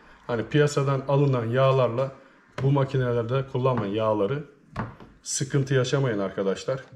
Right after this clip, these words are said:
Söyleyeceklerim bu kadar. Umarım, e, videomu beğenmişsinizdir.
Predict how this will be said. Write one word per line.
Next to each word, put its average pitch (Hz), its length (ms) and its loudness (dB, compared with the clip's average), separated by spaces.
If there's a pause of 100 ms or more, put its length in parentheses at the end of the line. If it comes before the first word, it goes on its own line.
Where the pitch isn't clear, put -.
(800)
Söyleyeceklerim 139 800 2
bu 143 80 0
kadar. 139 300 0 (260)
Umarım, 135 420 2 (1160)
e, 120 60 2 (460)
videomu 135 420 4
beğenmişsinizdir. 139 800 0